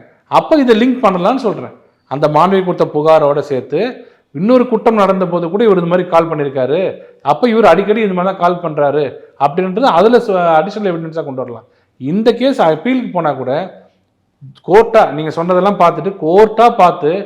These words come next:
ஏகப்பட்ட எவிடன்ஸ் இதுல இருக்கு ஹைகோர்ட்ல, இதை எதையுமே சரியா விசாரிக்கல, de novo ட்ரையல்னு சொல்லிட்டு திருப்பியும் ட்ரையலை ரிமாண்ட் பண்ணலாம்.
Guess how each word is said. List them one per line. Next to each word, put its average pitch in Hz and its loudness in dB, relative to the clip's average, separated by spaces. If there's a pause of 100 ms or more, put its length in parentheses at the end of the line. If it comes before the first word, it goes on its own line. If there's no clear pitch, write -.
(320)
ஏகப்பட்ட 208 2
எவிடன்ஸ் 214 -4
இதுல 185 0
இருக்கு 160 0
ஹைகோர்ட்ல, 156 -2 (800)
இதை 151 0
எதையுமே 202 0
சரியா 196 2
விசாரிக்கல, 170 -2 (440)
de 180 -4
novo 233 4
ட்ரையல்னு 175 -2
சொல்லிட்டு 196 -6
திருப்பியும் 262 0
ட்ரையலை 196 2
ரிமாண்ட் 202 -2
பண்ணலாம். 123 -8